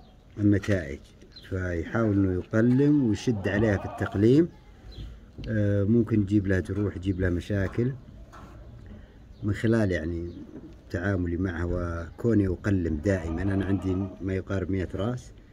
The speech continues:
وأقلم باستمرار كل شهرين، وجدت إنه التقليم الغير جائر، تمام، يعني تقص مثلا على الحد هذا، تتركها مثلا شهر على ما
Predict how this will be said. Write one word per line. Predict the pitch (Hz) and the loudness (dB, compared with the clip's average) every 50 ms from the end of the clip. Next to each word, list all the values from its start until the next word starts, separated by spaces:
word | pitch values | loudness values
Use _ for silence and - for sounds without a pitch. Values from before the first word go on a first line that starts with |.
| - - - - - - - - - - - - | -20 -20 -20 -20 -20 -20 -20 -20 -20 -20 -12 -4
وأقلم | 98 104 101 - 113 107 107 104 95 | -4 -4 -2 2 4 4 4 4 2
باستمرار | 87 - - - 95 92 98 101 90 76 76 - | 0 -4 -6 -6 -4 -2 0 0 -2 -2 -4 -6
كل | 98 95 85 | -6 -6 -6
شهرين، | - - 92 82 87 101 107 113 123 127 127 - - - - - - - - - - - - - - - - - - | -4 -4 -4 -2 0 0 2 2 2 0 -2 -8 -18 -20 -20 -20 -20 -20 -20 -20 -20 -20 -20 -20 -20 -20 -20 -12 -4
وجدت | 107 107 98 113 123 120 117 - - 120 | -2 -2 2 4 2 2 2 0 2 4
إنه | 113 110 110 110 104 104 107 104 - - - 90 | 6 6 6 6 4 4 2 0 -6 -14 -12 -12
التقليم | 90 - - - 107 98 - 104 104 113 123 127 131 127 110 | -12 -12 -6 -6 -6 -4 -2 0 4 4 6 6 4 2 2
الغير | 104 92 90 101 107 107 90 | 0 -2 0 2 2 2 2
جائر، | 85 82 - 101 92 87 67 - 87 87 107 - - - - - - - - - - - - - - - | 0 0 0 0 0 0 -2 -6 -6 -6 -6 -6 -8 -16 -20 -20 -20 -20 -20 -20 -20 -20 -20 -20 -20 -10
تمام، | - 101 90 95 95 104 120 123 120 - | -6 -4 -2 0 0 0 0 -2 -4 -6
يعني | 95 87 82 85 80 | -10 -8 -8 -8 -8
تقص | - - 95 101 92 - - - 95 | -10 -10 -8 -8 -8 -8 -6 -6 -6
مثلا | 90 90 87 85 85 78 76 | -4 -4 -4 -6 -6 -6 -6
على | 82 82 82 | -6 -6 -6
الحد | - - - 98 87 78 76 85 | -6 -6 -6 -6 -6 -6 -6 -4
هذا، | 90 92 92 87 80 92 117 143 147 - - - - - - - - - - - - - | -4 -2 -2 -2 -2 -2 -4 -4 -4 -8 -16 -20 -20 -20 -20 -20 -20 -20 -20 -20 -14 -2
تتركها | - 101 - 113 104 101 - 104 92 | -2 -2 0 0 -2 -2 0 0 0
مثلا | 95 92 95 92 92 87 | 0 0 0 0 -2 -2
شهر | - - 110 101 98 110 117 107 87 | -2 -2 -2 0 0 0 -2 -4 -6
على | 85 87 82 85 | -6 -6 -4 -4
ما | 85 87 87 85 85 | -4 -4 -4 -4 -6